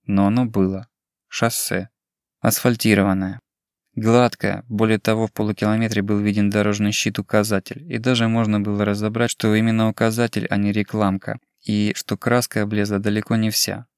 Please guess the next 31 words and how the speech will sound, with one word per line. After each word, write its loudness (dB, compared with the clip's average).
как -2
в -10
сказке. -4
А -4
между 2
шоссе 0
и 0
колёсами 0
«Тигра» -2
тянулся -2
совсем -2
небольшой 0
овражек -4
с -6
крутыми -4
стенами, -4
по 4
дну 2
которого 2
быстро -4
бежал 2
мутный -2
и -4
даже 2
на 2
вид 0
глубокий -2
поток -4
десятиметровой -2
ширины. -2
Таджикистан. 0